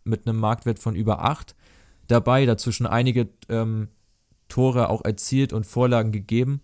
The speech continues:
sehr dicht dran an der, an der, an der Stammelf. Und dazu noch Valencia, ein Kolumbianer, der aus Polen verpflichtet wurde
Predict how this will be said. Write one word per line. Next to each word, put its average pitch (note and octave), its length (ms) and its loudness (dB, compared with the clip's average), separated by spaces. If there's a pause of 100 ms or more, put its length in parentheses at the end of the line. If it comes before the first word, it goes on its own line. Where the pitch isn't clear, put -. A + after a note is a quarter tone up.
(120)
sehr A#2 280 0
dicht A#2 320 -2
dran A2+ 200 -2
an A2 140 -6
der, G#2+ 260 -4 (260)
an G#2 140 -6
der, G#2 80 -2 (320)
an A#2+ 100 -2
der G#2 160 -2
Stammelf. B2+ 640 -2 (420)
Und A#2 200 2
dazu B2 260 0
noch D3 220 0
Valencia, A#2 800 0 (180)
ein A2 200 -2
Kolumbianer, A#2+ 680 0
der G#2+ 160 2
aus A2 160 -2
Polen D#3 480 2
verpflichtet G2+ 600 -4
wurde A2 380 0